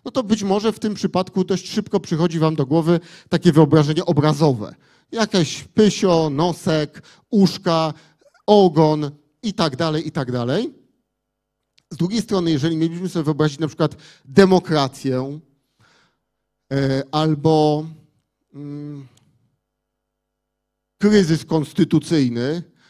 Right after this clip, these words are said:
trudno sobie te rzeczy wyobrażać właśnie za pomocą jakiegoś konkretnego obrazu. E, w takich przypadkach, e, z większym prawdopodobieństwem korzystamy jednak z tego poza, e, zmysłowego sposobu generowania wyobrażeń, na przykład tego opartego na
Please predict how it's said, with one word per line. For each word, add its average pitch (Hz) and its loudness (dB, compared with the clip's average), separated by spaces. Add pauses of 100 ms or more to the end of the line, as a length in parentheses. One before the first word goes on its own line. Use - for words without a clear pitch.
(200)
trudno 311 4
sobie 175 2
te 175 0
rzeczy 175 2
wyobrażać 156 0
właśnie 156 -4
za 147 -2
pomocą 151 -6
jakiegoś 151 -4
konkretnego 151 -4
obrazu. 135 2 (360)
E, 147 4
w 143 -10
takich 190 0
przypadkach, 196 -2
e, 226 -2
z 170 -10
większym 214 -4
prawdopodobieństwem 196 0
korzystamy 190 0
jednak 190 -2
z - -20
tego 196 2 (1040)
poza, 175 2 (160)
e, 147 -2
zmysłowego 143 2
sposobu 143 -2
generowania 143 0
wyobrażeń, 151 -2 (240)
na 151 -6
przykład 180 -4
tego 170 -2
opartego 147 -2
na 139 -6